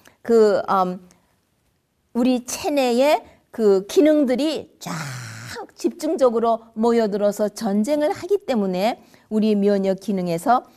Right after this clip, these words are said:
이 디펜스 메커니즘에서 바이러스하고 어택을 해서 싸우게 되는 것입니다. 그리고 목이 대단히 아프면은 숫정제, 절대로 설탕이 들어가지 않은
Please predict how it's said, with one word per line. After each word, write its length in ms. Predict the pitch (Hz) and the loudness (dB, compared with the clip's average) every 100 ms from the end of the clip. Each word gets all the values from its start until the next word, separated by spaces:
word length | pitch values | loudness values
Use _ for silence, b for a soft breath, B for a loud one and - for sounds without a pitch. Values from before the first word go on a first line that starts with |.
| B | B
이 140 | - 190 | -6 -4
디펜스 640 | 185 208 - 330 339 359 | -4 -6 0 2 2 -2
메커니즘에서 1080 | 285 254 294 339 220 190 175 160 190 277 466 _ _ _ _ _ _ _ _ _ _ _ _ _ B B B B B - | -4 -4 -4 -4 -2 -2 -4 -2 -2 -2 -4 _ _ _ _ _ _ _ _ _ _ _ _ _ B B B B B -10
바이러스하고 840 | 190 254 240 214 220 190 180 180 180 | -2 0 0 -2 -2 -2 0 -2 -4
어택을 420 | 175 - 233 226 | -10 -10 -8 -6
해서 260 | 262 190 175 | -6 -6 -8
싸우게 500 | - - 208 185 147 | -8 -8 -6 -6 -8
되는 240 | 147 135 | -10 -14
것입니다. 540 | 127 - - 135 - _ _ _ b b b | -16 -20 -20 -20 -20 _ _ _ b b b
그리고 460 | - 269 254 262 269 b b b b _ | -6 -4 -2 -4 -6 b b b b _
목이 460 | 214 247 226 233 | 0 2 0 -6
대단히 600 | 226 180 190 233 269 285 285 - | -8 -10 -6 -4 -2 -4 -8 -14
아프면은 640 | 247 - 294 185 143 - _ _ _ _ _ _ _ | -12 -8 -6 -6 -8 -12 _ _ _ _ _ _ _
숫정제, 1080 | - - 349 - - 240 202 165 117 - - | -10 -6 -6 -8 -6 -2 -2 -2 -8 -10 -18
절대로 640 | - 370 - _ 339 359 | -14 -14 -16 _ -4 -4
설탕이 540 | 349 320 285 262 269 | -6 -10 -8 -6 -6
들어가지 520 | 247 240 226 214 190 196 | -4 -2 0 0 0 -4
않은 280 | 190 214 | -4 -8